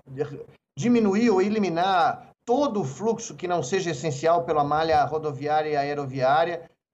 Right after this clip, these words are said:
Por exemplo, ah, impedir os ônibus intermunicipais de continuarem circulando por um período de tempo,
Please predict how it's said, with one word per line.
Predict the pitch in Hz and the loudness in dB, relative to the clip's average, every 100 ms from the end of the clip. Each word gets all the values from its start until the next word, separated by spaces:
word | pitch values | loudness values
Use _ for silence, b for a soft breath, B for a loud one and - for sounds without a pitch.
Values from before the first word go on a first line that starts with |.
| - 123 | -18 -8
Por | 196 | -4
exemplo, | 190 139 196 202 147 131 135 | -4 -4 -6 -6 -6 -4 0
ah, | 151 147 | 2 2
impedir | 185 190 185 139 214 | 0 -2 -4 -2 0
os | 185 | 0
ônibus | 151 196 208 165 | 2 2 2 0
intermunicipais | 170 175 170 165 151 151 131 160 180 | -2 -2 -2 -2 -2 -6 0 0 0
de | |
continuarem | 143 156 135 160 160 | -2 -8 -4 -4 -4
circulando | 160 147 143 143 170 | -6 -8 -2 -2 -2
por | 143 156 | -4 -6
um | |
período | 139 151 147 165 151 | -4 -4 -2 -2 -2
de | 135 | -2
tempo, | 135 165 180 196 196 | 0 0 0 -4 -8